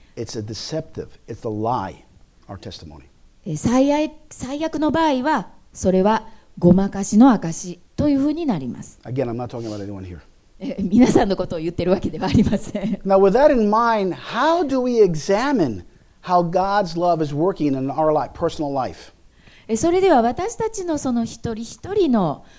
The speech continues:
Speaker 2: その人生の中で、その神の愛がどのように働いているのかというのを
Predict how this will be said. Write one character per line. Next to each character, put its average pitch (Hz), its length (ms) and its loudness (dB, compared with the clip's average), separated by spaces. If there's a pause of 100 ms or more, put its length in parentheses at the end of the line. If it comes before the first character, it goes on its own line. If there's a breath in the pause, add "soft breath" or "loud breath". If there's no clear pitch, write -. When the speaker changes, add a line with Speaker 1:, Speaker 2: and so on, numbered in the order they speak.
(220 soft breath)
Speaker 2:
そ 180 160 -8
の 156 380 -6 (520)
人 233 300 8
生 165 180 2
の 147 140 0
中 175 260 0
で、 185 400 4 (340 soft breath)
そ - 140 -2
の 220 100 2
神 359 320 0
の 294 220 2
愛 285 180 -4
が 269 200 -4
ど 208 180 2
の 311 160 0
よ 480 220 -2
う - 20 -4
に 285 100 0
働 247 400 -2
い 254 60 -2
て 262 80 -4
い 277 100 0
る 302 80 0
の 294 140 0
か 226 140 -4
と 202 120 0
い 175 120 0
う 233 120 2
の 190 140 0 (120)
を 131 140 -8